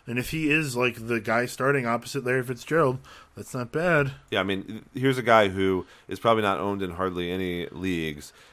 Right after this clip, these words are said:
Speaker 2: and he might end up with the hundred and twenty and a touchdown. That's the kind of player that you want to identify for your team right now.
Speaker 1: It would
Speaker 2: Like
Speaker 1: definitely
Speaker 2: I
Speaker 1: be his breakout game.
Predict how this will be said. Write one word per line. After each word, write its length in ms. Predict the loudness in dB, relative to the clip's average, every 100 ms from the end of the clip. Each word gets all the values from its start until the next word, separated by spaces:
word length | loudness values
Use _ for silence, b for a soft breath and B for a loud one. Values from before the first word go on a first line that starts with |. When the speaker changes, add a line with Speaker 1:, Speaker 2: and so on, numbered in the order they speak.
| b
Speaker 2:
and 520 | -2 -2 -2 -4 -10 -14
he 400 | -6 -4 -4 -2
might 240 | -2 0
end 180 | -2 -2
up 200 | -2 0
with 320 | -2 -2 -8 -12
the 200 | -4 -4
hundred 280 | -2 -6 -6
and 80 | -8
twenty 300 | -6 -6 -6
and 100 | -6
a 40 |
touchdown. 600 | -2 -4 -2 -6 -6 -8 -12 B B
That's 160 | -4
the 100 | -2
kind 240 | -2 2 2
of 60 | 2
player 300 | 0 0 0
that 80 |
you 160 | -2 -2
want 140 | 0
to 100 | 2
identify 600 | 0 2 0 0 2 0 0
for 160 | -2
your 120 | -4
team 280 | -4 -4 -4
right 260 | -2 -4 -4
now. 360 | -2 -2 -2 -8
Speaker 1:
It 60 | -6
would 120 | 0
Speaker 2:
Like 120 | 2
Speaker 1:
definitely 220 | 4 2 2
Speaker 2:
I 20 |
Speaker 1:
be 40 |
his 140 | -2 -2
breakout 440 | -2 0 -2 -6
game. 220 | -10 -20